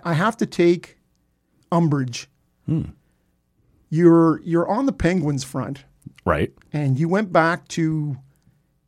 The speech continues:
Speaker 1: your preseason hot take.
Speaker 2: I
Speaker 1: Which
Speaker 2: thought I might hear about this.
Speaker 1: which was them winning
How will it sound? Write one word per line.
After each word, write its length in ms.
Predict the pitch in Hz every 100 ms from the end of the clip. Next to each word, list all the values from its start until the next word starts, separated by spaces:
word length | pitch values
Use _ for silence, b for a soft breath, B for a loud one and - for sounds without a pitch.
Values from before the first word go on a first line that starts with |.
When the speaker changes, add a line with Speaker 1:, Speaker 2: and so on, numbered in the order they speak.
| _ _ _ -
Speaker 1:
your 180 | 156
preseason 600 | 151 170 160 - 160 151
hot 260 | 120 147 -
take. 380 | 147 104 - _ _ _ _ _ _ _ _ _ _ -
Speaker 2:
I 60 |
Speaker 1:
Which 80 | 143
Speaker 2:
thought 140 | 156
I 40 | 123
might 180 | 92 80
hear 120 | 78
about 220 | 65 69
this. 260 | - - -
Speaker 1:
which 220 | 175 175
was 240 | 190 165
them 320 | 131 220 226 180
winning 460 | 190 165 147 147